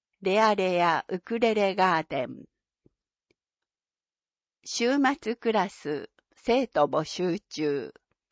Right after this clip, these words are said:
土曜日の午前中、小学生は九時から、未就学児十時から十二時まで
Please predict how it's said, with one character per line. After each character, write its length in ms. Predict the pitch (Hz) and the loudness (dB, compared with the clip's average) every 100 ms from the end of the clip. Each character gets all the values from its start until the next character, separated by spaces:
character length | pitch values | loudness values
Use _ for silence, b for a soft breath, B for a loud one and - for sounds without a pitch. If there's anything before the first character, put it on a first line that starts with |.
| _ b b b b _ | _ b b b b _
土 200 | 208 202 | 0 2
曜 260 | 233 262 277 | 4 4 4
日 160 | 226 160 | 2 0
の 160 | 151 | 0
午 180 | 156 180 | 0 0
前 280 | 190 196 190 - | 0 0 -2 -8
中、 460 | - 156 151 135 - _ _ _ | -6 -2 -2 -4 -10 _ _ _
小 300 | - 247 233 | -4 0 2
学 220 | 220 247 | 0 -2
生 320 | - 156 160 | -2 0 2
は 180 | 151 165 | 2 2
九 180 | - 220 | 0 -8
時 180 | 208 165 | -6 -8
か 200 | - 135 | -6 -4
ら、 240 | 120 107 - b b b b | -4 -6 -14 b b b b
未 300 | 190 208 - | -6 -4 -4
就 160 | 254 277 | -4 0
学 340 | 269 277 220 226 | 0 -2 -6 -8
児 360 | 147 139 - - | -8 -8 -10 -12
十 300 | 170 277 285 | -4 -2 -2
時 160 | 202 | -4
か 160 | 190 147 | -4 0
ら 180 | 156 160 | 0 0
十 260 | 196 226 | -2 -4
二 180 | 240 226 | -2 -4
時 200 | 175 151 | -4 -4
ま 180 | 147 156 | -2 -4
で 320 | - 135 - | -4 -6 -8